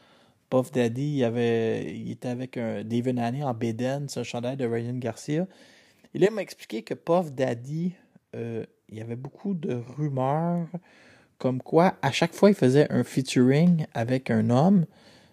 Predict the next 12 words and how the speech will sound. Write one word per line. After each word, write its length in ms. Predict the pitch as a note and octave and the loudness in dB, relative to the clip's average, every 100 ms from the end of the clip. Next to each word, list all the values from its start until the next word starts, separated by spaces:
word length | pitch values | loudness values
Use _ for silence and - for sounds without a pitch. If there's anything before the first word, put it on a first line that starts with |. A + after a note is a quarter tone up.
| _ | _
il 80 | - | -2
y 40 | A#2 | 0
avait 240 | A#2 B2 | 4 4
de 60 | A#2+ | 2
la 80 | |
sexualité 800 | A#2+ C3+ - - B2 A#2+ - C#3 | 0 -4 -4 0 0 0 -2 0
avec 260 | A#2+ A2+ - | 0 -2 -6
cet 140 | - | -6
homme-là. 400 | A#2+ A2 A2 G#2+ - _ - | -2 0 0 -2 -6 _ -12
On 200 | - E3 | -6 -4
sait 280 | - - F#3 | -2 2 4
que 260 | D3+ B2 | 6 4